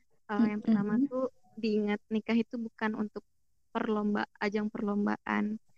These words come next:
Speaker 2: Heeh.
Speaker 1: Eh, karena pertanyaan manusia itu nggak ada habisnya kayak tadi, kapan kamu nikah, terus ta-, kapan punya anak, kapan nambah lagi, itu pasti nggak bakalan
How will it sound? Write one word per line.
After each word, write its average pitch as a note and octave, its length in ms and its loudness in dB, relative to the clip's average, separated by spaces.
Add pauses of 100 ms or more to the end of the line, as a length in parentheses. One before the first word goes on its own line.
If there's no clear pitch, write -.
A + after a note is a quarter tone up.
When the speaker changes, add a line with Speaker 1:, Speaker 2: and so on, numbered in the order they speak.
(600)
Speaker 2:
Heeh. G#3 440 2 (180)
Speaker 1:
Eh, G#3 320 2 (140)
karena A3+ 280 0
pertanyaan B3 380 2
manusia B3+ 280 2
itu A#3+ 120 -2
nggak C#4 160 0
ada B3+ 100 4
habisnya B3 360 0
kayak B3 220 -4
tadi, A#3 200 0 (340)
kapan A3+ 260 -2 (140)
kamu - 160 -4 (140)
nikah, C4+ 480 2 (180)
terus C#4+ 180 -10 (120)
ta-, - 240 -2
kapan G#3+ 280 -6
punya G#3 160 -2 (120)
anak, D4+ 280 0
kapan A#3+ 280 -2
nambah A3 180 2 (100)
lagi, C#4 260 -2 (100)
itu - 140 -10
pasti E4 220 -4
nggak - 240 -2
bakalan G#3 340 -2